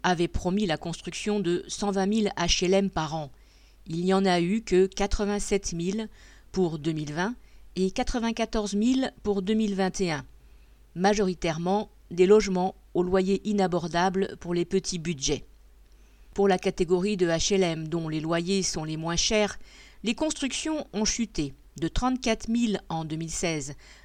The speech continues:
à trente-deux mille en deux mille vingt et un, très loin des quarante mille par an annoncés. Entre deux mille dix-huit et deux mille vingt-deux, l'État a privé les organismes H L M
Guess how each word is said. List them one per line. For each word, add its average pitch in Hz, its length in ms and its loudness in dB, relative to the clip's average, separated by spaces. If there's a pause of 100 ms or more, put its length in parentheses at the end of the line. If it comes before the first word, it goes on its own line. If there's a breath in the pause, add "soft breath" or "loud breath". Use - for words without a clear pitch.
à 175 140 2
trente-deux 220 420 2
mille 208 420 2
en 175 120 0
deux 180 120 2
mille 202 220 0
vingt 170 240 -6
et 156 120 -6
un, 165 160 -6 (540 soft breath)
très 240 180 4
loin 190 380 2
des 165 200 -2
quarante 185 440 -2
mille 170 280 -6 (160)
par 160 260 -2
an 156 220 -10
annoncés. 156 560 -6 (1120)
Entre 190 260 -4
deux 175 120 2
mille 208 180 2
dix-huit 190 540 -6 (100)
et 170 80 0
deux 170 100 0
mille 175 200 -4
vingt-deux, 170 520 -2 (360 loud breath)
l'État 190 440 0 (160)
a 180 120 0
privé 214 420 -2
les 175 200 2
organismes 202 680 2
H 185 240 0
L 185 100 2
M 220 260 2